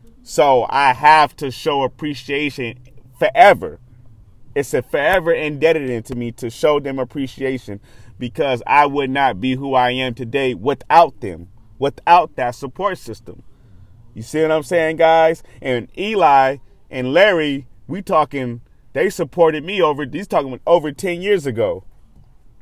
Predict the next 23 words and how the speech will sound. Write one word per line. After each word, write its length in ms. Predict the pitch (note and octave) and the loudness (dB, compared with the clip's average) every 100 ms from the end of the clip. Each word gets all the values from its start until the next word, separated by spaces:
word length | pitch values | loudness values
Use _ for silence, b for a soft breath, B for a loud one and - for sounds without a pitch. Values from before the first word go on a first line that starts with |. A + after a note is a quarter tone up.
| - | -12
You 160 | A#2+ D3+ | -8 -2
know, 160 | D3+ | -2
when 160 | D3 C#3+ | 0 0
I 140 | F3+ | 2
got 240 | F#3 E3 D3+ | 4 6 6
out 80 | |
the 80 | D3+ | 2
Navy, 540 | C#3 F3+ F#3+ D#3 D3+ D#3 b b b - | -2 0 -2 -2 -8 -12 b b b -14
I, 600 | - D3 E3+ B2 C3+ E3+ F3 | 0 2 2 0 2 2 0
I, 140 | C3 D#3 | 0 -2
I, 40 | - - | -2 -6
I, 380 | C#3 D#3+ F3+ E3 | 0 4 4 2
there 160 | G#2+ D3+ | -2 -2
was 160 | F3+ D3 | 0 -2
a 60 | |
point 300 | C3 F3 D#3 | -6 -6 -6
in 40 | C#3 | -4
time 320 | F3 G3 F3 | -2 -2 -2
where 120 | C3 | 0
I 120 | E3 | 2
was 140 | F3+ A#2 | 0 -2
depressed 720 | B2+ - F#3 G3 D3 - - - _ - - - | -8 -2 0 2 0 -6 -20 -20 _ -20 -20 -6
and 640 | D3+ C#3 C3+ B2+ B2 | -2 0 0 -2 -4